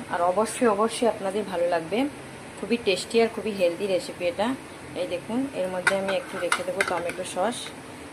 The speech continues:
এই সস দিয়েই আর জমে যাবে। আর থাকবে সঙ্গে একটু স্যালাড। এই দেখুন, এই দেখুন, একটু স্যালাড,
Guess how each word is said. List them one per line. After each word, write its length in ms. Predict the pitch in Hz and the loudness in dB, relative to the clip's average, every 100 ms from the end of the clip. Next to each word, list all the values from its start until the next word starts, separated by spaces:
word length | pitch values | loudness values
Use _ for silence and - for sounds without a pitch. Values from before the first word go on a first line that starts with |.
| - | -10
এই 80 | 180 - | -8 0
সস 220 | 190 185 - | 2 2 0
দিয়েই 340 | 190 202 254 220 | 0 4 4 4
আর 140 | 185 180 | 2 2
জমে 220 | 175 175 | 2 2
যাবে। 220 | 170 160 165 - - - - | 0 -2 -4 -8 -14 -10 2
আর 200 | 175 196 - | 4 4 4
থাকবে 300 | 170 160 175 | 2 2 -2
সঙ্গে 340 | 214 180 170 175 | -2 -2 -2 -2
একটু 220 | 185 - | -2 -4
স্যালাড। 500 | 208 - 170 160 156 - - - - - - - - - | -4 2 2 2 0 -4 -14 -14 -14 -14 -14 -14 -12 -6
এই 80 | 160 160 | -4 -4
দেখুন, 260 | 160 196 233 - - - - - - - - - - - - - | -4 4 8 8 6 -2 -12 -4 2 2 0 -12 -16 -16 -12 -8
এই 80 | 269 | -4
দেখুন, 420 | 170 170 196 254 277 | -6 -6 -8 -8 -8
একটু 180 | - - 180 - | -12 -12 -12 -6
স্যালাড, 440 | 180 170 208 226 | -4 0 0 -2